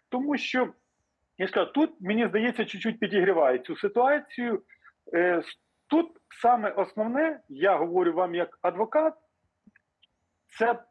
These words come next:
потрібен був цей закон. Для чого? Тому що дуже часто в суспільстві така побутує думка, що якщо адвоката кажуть, що він захищає такого-то клієнта,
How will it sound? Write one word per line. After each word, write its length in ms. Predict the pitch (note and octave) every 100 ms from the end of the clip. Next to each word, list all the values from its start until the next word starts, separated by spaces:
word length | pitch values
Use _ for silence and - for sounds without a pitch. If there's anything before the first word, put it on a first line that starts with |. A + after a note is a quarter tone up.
| _
потрібен 640 | A3+ A3+ A#3 A3+ D#3 D3+
був 280 | C3+ E3 E3 -
цей 180 | F3+ D#3+
закон. 560 | C3 F#3 - C#4 D#4+ D4+ _ - - - _
Для 200 | C#3 A3
чого? 320 | A3+ A3+ D3
Тому 340 | D3 G#3+ A3 B3
що 260 | - F#3 C#3 _
дуже 460 | - G#3 A3 D#3
часто 500 | E3 G3+ G#3+ - -
в 100 | -
суспільстві 880 | - G#3 - - F#3 D#3 - D3+ C3+
така 440 | - F#3 F3 G3+
побутує 600 | D#3+ D#3+ D3 D#3+ F#3 D#3 D3
думка, 480 | - D#3 A3+ C4+ C4+ - - - - - -
що 280 | - G3+
якщо 520 | F#3+ F#3+ G3 - A#3 F#3+
адвоката 800 | F3 E3+ F#3+ G#3 F3+ - C3 A2 _ _ _ -
кажуть, 380 | G3+ F#3 D3+ C#3
що 160 | -
він 160 | F3 F3+
захищає 600 | F3+ - - - E3 D3
такого-то 520 | - - D#3+ C#3 C#3+
клієнта, 680 | - D3 C#3 E3 - -